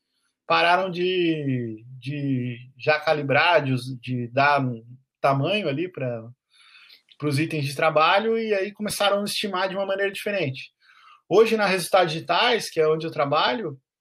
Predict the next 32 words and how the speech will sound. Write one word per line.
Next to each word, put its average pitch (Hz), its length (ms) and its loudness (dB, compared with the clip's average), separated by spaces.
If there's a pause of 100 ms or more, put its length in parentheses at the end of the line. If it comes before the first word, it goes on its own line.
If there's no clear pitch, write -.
(120)
a 127 100 -2
gente 185 1000 -4
já 156 260 0
tá 175 220 2
bem 165 300 0
estável, 190 520 2
a 220 60 2
gente 185 260 -8
não 220 140 0
estima 220 480 0
nem 151 220 -6 (300)
em 151 40 -8
tamanhos 160 720 -2
e 131 60 -14
tal. 165 340 0 (420)
A 139 60 -6
gente 156 240 -4
já 160 220 4
tá 165 320 4
com, 165 1080 -2
a 127 60 -8
gente 151 260 -2
usa 160 240 4
a 170 40 -2
simulação 170 600 -2
Monte 170 200 -4
Carlo 180 520 0
pra 175 320 0 (500)
conseguir 160 720 -4
planejar 170 680 2
e 165 80 0
prever, 165 580 4